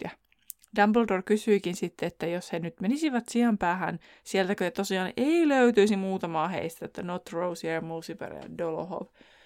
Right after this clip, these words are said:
Oli päivän selvää, ettei Vo-, Voldemort ilahtunut kuullessa, että Dumbledore tiesi niin paljon hänen matkakumppaneistaan. Hän kuitenkin kokoisi, kokosi itsensä mel-, melkein saman tien, että Dumbledore oli aina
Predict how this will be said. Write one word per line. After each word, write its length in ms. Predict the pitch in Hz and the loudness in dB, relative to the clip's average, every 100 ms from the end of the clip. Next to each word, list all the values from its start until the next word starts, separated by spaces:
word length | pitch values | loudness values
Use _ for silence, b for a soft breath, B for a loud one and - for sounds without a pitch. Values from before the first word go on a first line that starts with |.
| b b b - | b b b -4
Oli 140 | 175 | 0
päivän 340 | 233 311 370 | 2 4 4
selvää, 360 | 294 277 262 233 | 2 2 4 4
ettei 240 | 220 208 196 | 4 0 0
Vo-, 200 | 220 - 185 | 0 -2 -2
Voldemort 480 | 208 254 226 202 208 | 2 2 2 0 -2
ilahtunut 500 | - 285 311 - 190 | 0 2 2 2 -2
kuullessa, 420 | - 214 196 - | 0 2 2 2
että 220 | 190 - 170 | -2 0 4
Dumbledore 480 | 196 202 190 170 165 | 4 4 0 0 0
tiesi 220 | 185 202 | 2 2
niin 180 | 185 170 | 0 0
paljon 280 | 175 214 214 | 2 4 4
hänen 220 | 190 170 | 0 -2
matkakumppaneistaan. 1160 | 175 196 226 220 202 208 196 190 180 - 175 180 B B B | -2 -4 -4 -2 -2 -2 -2 -2 -4 -2 -2 -2 B B B
Hän 140 | - 202 | -4 2
kuitenkin 460 | 214 220 220 214 | 4 4 4 4
kokoisi, 560 | - 220 254 208 208 - | 2 2 2 2 0 -2
kokosi 460 | - 247 262 226 196 | -6 0 2 2 2
itsensä 300 | 202 196 196 | 0 -2 -2
mel-, 300 | 185 196 180 - _ _ | -2 -2 -4 -10 _ _
melkein 400 | 196 196 190 180 | -2 0 0 -4
saman 340 | 180 180 160 160 | -2 -4 -4 -2
tien, 320 | 165 156 160 b b b b | -2 -2 -6 b b b b
että 200 | - 180 | -2 2
Dumbledore 480 | 185 185 202 247 254 | 2 2 2 2 0
oli 240 | - 247 233 | 2 4 4
aina 520 | - 214 214 226 254 | 4 4 4 2 0